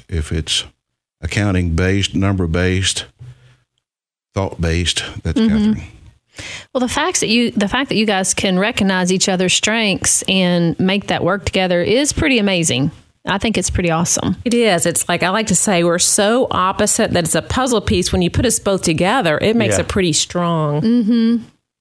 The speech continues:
Speaker 3: puzzle and a pretty strong team.
Speaker 2: Well, it's why it's working, because you
Speaker 3: Mm-hmm.
Speaker 2: obviously have had some success, because even in a down economy, you know, back in, what, oh eight, oh nine,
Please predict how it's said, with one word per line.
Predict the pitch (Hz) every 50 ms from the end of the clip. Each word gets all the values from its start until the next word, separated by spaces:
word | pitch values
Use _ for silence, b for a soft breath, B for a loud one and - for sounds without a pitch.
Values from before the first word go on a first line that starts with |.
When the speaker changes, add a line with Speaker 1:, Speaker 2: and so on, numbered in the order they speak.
| _ _
Speaker 3:
puzzle | - - 196 170 151 160 160 156
and | 147 147
a | 143
pretty | - - 156 139 139
strong | - - - 135 127 - -
team. | - - - - - - 76 - B B B B B B
Speaker 2:
Well, | - 277 311
it's | - -
why | 262 262 254 254
it's | 233 214 -
working, | - 240 294 320 - 202 160 143 156 180
because | 185 - 196 - - 214 202 190
you | 220 214 196
Speaker 3:
Mm-hmm. | 208 214
Speaker 2:
obviously | 196 226 254 240 247 240 220 - - 220 208
have | 208 202 196
had | 196 220 214 208
some | - - 196
success, | 185 - - - - - 233 247 240 240 - -
because | - 196 190 - 202 190 -
even | - 233 226 240 226
in | 214 214 196
a | 190
down | 190 208 220 226 226 214
economy, | 202 196 - 226 240 269 254 226 208 196 190 190 190
you | 190
know, | 190 185 175
back | 190 190 196 190 -
in, | 190 185 185
what, | 185 175 - -
oh | 175 196 202
eight, | 208 208 202
oh | 185 185
nine, | 185 202 226 240 220 196 185 180